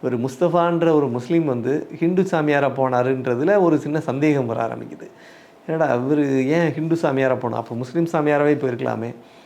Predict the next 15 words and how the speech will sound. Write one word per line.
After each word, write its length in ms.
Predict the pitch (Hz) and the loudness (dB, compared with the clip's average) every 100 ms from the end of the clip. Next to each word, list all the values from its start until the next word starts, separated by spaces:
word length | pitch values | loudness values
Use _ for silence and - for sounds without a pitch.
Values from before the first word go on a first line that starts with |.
| - - | -14 -4
அந்த 200 | 139 151 | -2 0
மாதிரி 240 | 151 151 | 2 2
ஏன் 140 | 143 | 0
போல? 440 | - 135 135 117 117 - | 0 0 2 0 -2 0
So, 120 | 180 | 0
இந்த 220 | 160 160 | 2 2
இடத்துல 500 | 147 170 170 135 - | 2 2 4 2 0
ஒரு 240 | 131 131 | 0 0
நபர் 280 | 127 135 151 | 0 0 2
வந்து 440 | 139 135 160 127 - - - - - | 2 2 0 0 -2 -14 -20 -20 -8
சந்தேகத்தையும் 600 | 139 147 180 170 170 165 | -4 2 2 2 0 0
கிளப்பினார். 440 | 147 127 131 127 117 | 0 -2 0 -2 0
எனக்கே 320 | 117 113 135 | -2 -2 -4
கூட 180 | 127 123 | -2 -2
கேட்டாரு. 500 | 123 123 110 113 | -2 -2 -2 -4